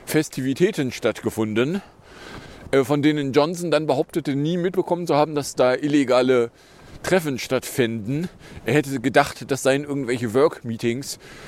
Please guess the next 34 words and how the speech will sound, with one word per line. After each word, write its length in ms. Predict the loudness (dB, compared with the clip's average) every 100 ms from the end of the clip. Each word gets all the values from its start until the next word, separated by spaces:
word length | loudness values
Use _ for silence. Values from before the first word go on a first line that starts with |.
| -16
Spätestens 480 | -2 0 0 -2 -4
bei 200 | 0 0
Bring 300 | 0 0 2
Your 140 | 2
Own 220 | 2 0 0
Booze 300 | -2 -2 -4
hätte 140 | -2
man 140 | -4
durchaus 260 | -4 -4 -4
mal 140 | -4
den 160 | -2 -4
Verdacht, 380 | -2 -2 -4 -10 -20 -20 -20 -20 -20 -18 -18 -18 -20 -8
äh, 380 | -6 -6 -6 -10
finden 460 | -2 -2 2 0 2
können, 340 | 0 0 -2
dass 160 | -2 -2
es 140 | -6
sich 180 | -6 -4
vielleicht 520 | 2 2 2 -2 -4
nicht 420 | -2 -2 -4 -6
nur 400 | -2 4 6 6
um 260 | 4 0 -4
Arbeitsveranstaltungen 1080 | -2 0 0 -2 -4 -6 -6 -6 -4 -4
hätte 160 | -4 -2
gehandelt 360 | -2 0 -2 -2
haben 240 | -4 -4
können, 200 | -6 -4
aber 420 | 0 2 2 0
was 140 | -4 -6
weiß 140 | -8
denn 140 | -8
ich 100 | -12
schon. 200 | -12 -12 -14 -20 -20 -20 -20 -20 -18 -18 -18 -18 -16 -10
Ja. 220 | -8 -8